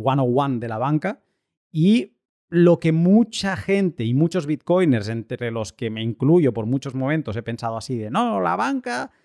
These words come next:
no debería prestar mis monedas", ¿no?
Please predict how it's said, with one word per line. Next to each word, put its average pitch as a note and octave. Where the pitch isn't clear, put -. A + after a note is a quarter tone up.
no A#3+
debería A#3+
prestar A3
mis G#3
monedas", F#3+
¿no? F3